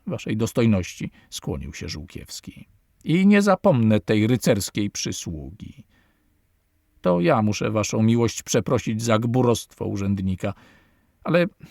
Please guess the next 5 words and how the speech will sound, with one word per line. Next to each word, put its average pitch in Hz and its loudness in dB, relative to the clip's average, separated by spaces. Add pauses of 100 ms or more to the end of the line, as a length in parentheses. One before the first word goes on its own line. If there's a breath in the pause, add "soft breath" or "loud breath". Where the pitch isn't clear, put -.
(120 loud breath)
gdzie 339 -2
ja, 370 -2
waszmość 190 0
pana, 160 0
widziałem?” 76 -4